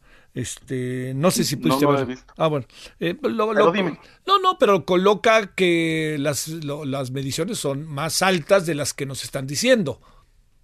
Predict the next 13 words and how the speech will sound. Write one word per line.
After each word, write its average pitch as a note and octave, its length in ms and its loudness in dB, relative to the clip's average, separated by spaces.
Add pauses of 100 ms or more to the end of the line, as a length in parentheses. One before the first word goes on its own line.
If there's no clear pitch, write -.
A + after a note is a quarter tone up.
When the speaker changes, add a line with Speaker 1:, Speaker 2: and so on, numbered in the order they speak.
(440)
Speaker 2:
Eh, E3+ 140 -6
sí, B3 580 2
es G3 200 4
que A3+ 200 -2
claro G3+ 440 6
que D3+ 120 0
son E3+ 260 4
más D#3+ 220 2
altas. A#2+ 340 6
Speaker 1:
Pero C#3+ 160 2
mucho A3 320 6
más F3+ 160 6
altas. B2+ 460 2